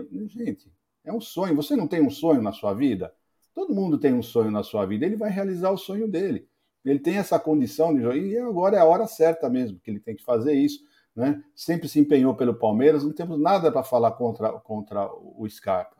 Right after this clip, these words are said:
tá? Então, aí, ó, grande, grande Vander. Tá bom, pessoal? Eu acho que é isso daí. Eu acho essa, é, que o, o Scarpa vai sair pela porta da frente, parabéns.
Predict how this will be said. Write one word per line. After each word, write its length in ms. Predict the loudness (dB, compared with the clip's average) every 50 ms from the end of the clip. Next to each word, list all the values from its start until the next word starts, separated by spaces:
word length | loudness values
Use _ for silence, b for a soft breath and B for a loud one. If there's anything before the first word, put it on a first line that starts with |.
| _ _
tá? 260 | -6 -4 -4 -4 -8 _ _ _ _ _ _ _ _ _
Então, 560 | -18 -8 -2 0 2 2 2 0 -4 -8 -12 _ _ _ _ _ _ _ _ -2
aí, 200 | 0 2 2 2
ó, 60 | 0 -4 -6
grande, 340 | 0 2 2 2 2 0 -4
grande 400 | -6 -4 0 2 2 2 2 2
Vander. 540 | 4 4 4 4 4 0 -2 -2 -4 -8 _ _ _ _ _ _ _ _ _ _ _ _ _ _
Tá 100 | -4 2
bom, 200 | 6 8 6 6
pessoal? 400 | 6 0 -2 0 0 0 2 2
Eu 100 | 2 0
acho 160 | -2 -2 -6
que 80 | -10 -10
é 80 | -8
isso 240 | -8 -10 -10 -12 -12
daí. 160 | -10 -10 -8
Eu 80 | -6 -6
acho 180 | -6 -6 -10 -20 -20 -20 -14 -12
essa, 440 | -12 -12 -8 -6 -4 -4 -4 -4
é, 380 | -8 -10 -10 -10 -10 -10 -12 -14
que 140 | -8 -6 -4
o, 400 | -2 -2 -2 -4 -6 -10 -10 -10
o 40 | -10
Scarpa 440 | -12 -2 2 4 4 4 2 2
vai 160 | 6 8 8 8
sair 180 | 6 2 -2
pela 180 | 0 0 -2 -2
porta 300 | 0 0 -2 0 0 0
da 140 | 0 0 0
frente, 340 | 0 -2 -2 -2 -2 -4
parabéns. 640 | -4 0 2 4 6 6 4 4 2 0 0 0 -2